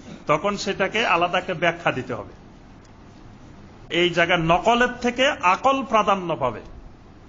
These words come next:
এই জন্য ইসলামে একটা গ্রুপ ছিল যুক্তিবাদী।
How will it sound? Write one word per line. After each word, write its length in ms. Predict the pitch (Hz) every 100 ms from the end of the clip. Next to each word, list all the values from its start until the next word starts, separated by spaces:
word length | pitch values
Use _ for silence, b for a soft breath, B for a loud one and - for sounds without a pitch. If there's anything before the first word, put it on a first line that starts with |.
| - - - - -
এই 100 | 156
জন্য 200 | 165 185
ইসলামে 360 | 180 185 208 226
একটা 200 | 214 208
গ্রুপ 280 | 151 175 185
ছিল 280 | - 175 151
যুক্তিবাদী। 640 | 147 170 175 156 131